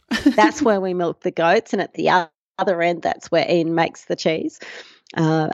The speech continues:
"Oh, look, you can see our goats walking past." It's, it's the lowest food miles you can possibly get. Uh, and we also,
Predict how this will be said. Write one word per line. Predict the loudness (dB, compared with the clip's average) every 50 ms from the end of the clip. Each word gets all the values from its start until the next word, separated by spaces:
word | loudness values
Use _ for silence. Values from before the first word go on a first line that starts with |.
| -2 2
"Oh, | 4 6 6 6
look, | 6 4 2 2 0
you | -4
can | -4 -4 -6
see | -4 -6 -2 -2 0
our | 2 2 2
goats | 2 2 0 0 0 -4 -4 0
walking | 0 0 0 0 -4 -8 -4
past." | -4 -2 0 0 0 0 0
It's, | -2 -2 -4 -10 -18 -20 -18 _ -8 -8 -8 _ _ _ -4 -4 -4 _ _ _ 2
it's | 2 2 2 -4 _ _ _ _
the | 4 4
lowest | 6 6 6 4 0 -4 -6 -10
food | -8 -6 -6 -6 -6 -8
miles | -8 -6 -6 -8 -8 -8
you | -10
can | -8 -8 -8 -8
possibly | -6 -6 -6 -6 -6 -6 -4 -2 -2 -2
get. | 0 0 0 0 0 -2 -4 -6 -8 -16 -20 -20 -20 -20 -20 -20 -20 -20 _ _ 0
Uh, | 2 4 4 4 2 2 2 0
and | 0 0 2
we | 4 4
also, | 4 4 2 2 2 4 6 6 6 6 6 4 2